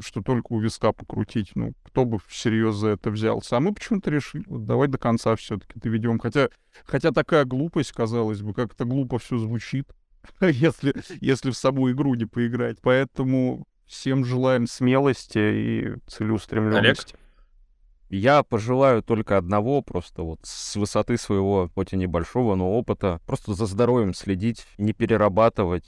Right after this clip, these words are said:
Speaker 3: ни в коем случае, потому что здоровье одно, а проектов будет много. А работа у нас такая вот сложноватая, приходится, чтобы создавать какие-то очень классные вещи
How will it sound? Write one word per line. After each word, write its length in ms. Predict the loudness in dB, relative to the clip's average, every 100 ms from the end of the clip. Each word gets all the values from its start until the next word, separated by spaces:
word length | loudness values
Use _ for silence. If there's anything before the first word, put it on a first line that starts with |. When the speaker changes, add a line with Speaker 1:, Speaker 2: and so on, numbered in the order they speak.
| _
Speaker 3:
ни 140 | -6 -6
в 60 |
коем 200 | -4 -6
случае, 460 | -4 -4 -4 -4 -10
потому 340 | -6 -4 -4
что 360 | -4 -2 -2 -2
здоровье 440 | -2 2 4 4 4
одно, 260 | 4 4
а 80 | 4
проектов 440 | 4 0 2 -4
будет 260 | -2 -2 0
много. 480 | 0 0 0 -4 -8 0
А 180 | 2
работа 380 | 4 4 2 2
у 20 |
нас 220 | 0 0 -2
такая 300 | -2 0 0
вот 180 | -2
сложноватая, 1040 | -4 -2 0 0 2 2 4 4 4 0 -6 -10
приходится, 720 | -6 0 0 0 -2 0 0
чтобы 400 | -4 -4 -2 -2
создавать 500 | -2 -2 2 4 4
какие-то 440 | 0 -4 -4 -2 -2
очень 380 | -2 -6 -18 -14
классные 440 | 0 0 0 -2 0
вещи 560 | 0 -2 -4 -6 -6